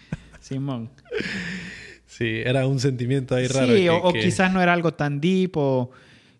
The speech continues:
Speaker 1: Digo que tampoco, tampoco quiero ser como ese tipo de artista como que toda la música tiene que ser súper profunda.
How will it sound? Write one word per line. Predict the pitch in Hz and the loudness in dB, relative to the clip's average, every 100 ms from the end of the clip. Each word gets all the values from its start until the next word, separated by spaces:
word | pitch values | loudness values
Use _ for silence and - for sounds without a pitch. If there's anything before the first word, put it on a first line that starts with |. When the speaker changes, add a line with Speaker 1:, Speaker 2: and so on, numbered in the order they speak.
| _ | _
Speaker 1:
Digo | 277 311 202 | 2 4 4
que | - 185 190 185 | 4 2 0 0
tampoco, | 190 185 220 220 190 - | 0 2 0 0 0 -6
tampoco | - 175 156 175 | 0 2 2 0
quiero | - 190 185 | 2 2 2
ser | 175 180 | 0 -4
como | 180 170 160 | -4 -4 -4
ese | 151 | -4
tipo | 160 165 160 | -2 0 2
de | 156 | 2
artista | 151 147 | 2 0
como | 156 156 135 | 0 0 0
que | 139 123 - - - - | 0 -2 -4 -20 -20 0
toda | 160 151 | 2 2
la | 143 | -2
música | 151 160 147 139 | -2 0 0 0
tiene | 151 151 | 0 0
que | 143 139 | 0 -2
ser | - 147 131 - - - | 0 -2 -4 -10 -20 -14
súper | - 156 - 147 | 0 0 0 -4
profunda. | 139 131 - - 160 160 165 160 151 | -2 -4 -4 -2 2 4 4 4 2